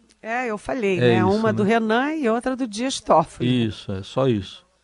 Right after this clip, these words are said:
Speaker 2: O, o Renan, que é, enfim, tem uma fila grande, né, Eliane? Você sempre fala dessa fila de processo contra ele, é, lá no, no Supremo, né?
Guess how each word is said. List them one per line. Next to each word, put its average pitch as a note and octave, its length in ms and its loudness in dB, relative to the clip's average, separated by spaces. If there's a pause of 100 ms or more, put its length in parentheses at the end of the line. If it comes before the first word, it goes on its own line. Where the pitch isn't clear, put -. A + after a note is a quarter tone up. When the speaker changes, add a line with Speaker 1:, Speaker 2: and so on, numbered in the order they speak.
(380)
Speaker 2:
O, G#2+ 960 2
o - 20 -8
Renan, A#2 460 2
que B2+ 160 -4
é, B2 260 4
enfim, A2+ 300 -4
tem B2 160 -6
uma B2 160 -2
fila A#2 320 -2
grande, G#2+ 400 0
né, A#2+ 140 2
Eliane? G#2 240 0
Você G#2 100 -14
sempre B2 240 -6
fala A2 180 -4
dessa G#2+ 260 -8
fila G#2+ 340 -6
de G#2+ 80 -4
processo G#2 540 -10
contra G#2+ 340 -6
ele, C3+ 200 -2 (720)
é, G#2+ 460 -2
lá A2 180 0
no, G#2 640 -2
no A2 140 -8
Supremo, C3 640 0
né? C3 180 -4